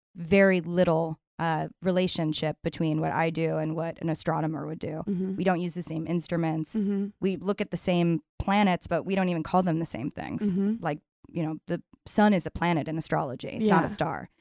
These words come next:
Speaker 1: Um, so with that, like, it's, you know, I think that one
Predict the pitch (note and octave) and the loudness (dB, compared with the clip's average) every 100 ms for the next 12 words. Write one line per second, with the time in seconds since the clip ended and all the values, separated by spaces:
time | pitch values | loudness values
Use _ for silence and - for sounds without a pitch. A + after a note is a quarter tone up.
0 | _ _ _ F#3 F3+ D#3+ D3+ _ _ _ | _ _ _ 2 4 2 -2 _ _ _
1 | _ - G3 F#3 _ _ _ _ _ F#3+ | _ 8 8 8 _ _ _ _ _ 4
2 | A#3 C#4 G#3 G3 E3+ F#3 F3 - G#3 - | 6 8 6 6 6 6 2 2 -2 -4
3 | - - _ _ G3+ E3+ D3 F#3+ - G#3+ | -8 -14 _ _ 0 2 4 2 4 2
4 | G3 F3+ - _ F#3+ F3+ G#3 G#3 G#3 G#3 | 4 2 0 _ -8 2 8 8 10 8
5 | G#3+ | 6